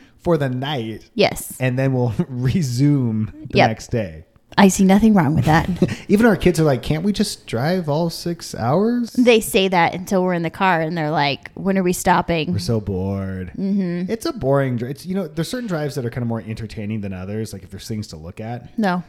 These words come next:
Speaker 1: This drive has nothing to look at.
Speaker 2: I disagree with you on your <laughs> first statement.
Speaker 1: You think all drives are boring?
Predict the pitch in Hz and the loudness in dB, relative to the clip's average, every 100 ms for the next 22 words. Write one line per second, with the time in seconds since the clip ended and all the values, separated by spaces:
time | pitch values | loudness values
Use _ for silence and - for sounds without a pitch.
0 | - 156 - 175 143 92 101 101 104 - | -12 -10 -6 -4 -4 -4 -6 -4 -4 -6
1 | 101 92 87 - - 220 214 202 208 - | -8 -12 -14 -10 -4 -4 -4 -8 -12 -10
2 | 175 165 180 185 220 - 220 - 277 254 | -6 -6 -2 0 0 -2 -6 -6 -6 -6
3 | - 220 123 233 285 - - - _ _ | -4 -6 -4 -4 -4 -6 -10 -14 _ _
4 | _ _ - 127 117 104 123 123 127 127 | _ _ -10 -6 -6 -6 -8 -6 -6 -4
5 | 135 147 | -6 -6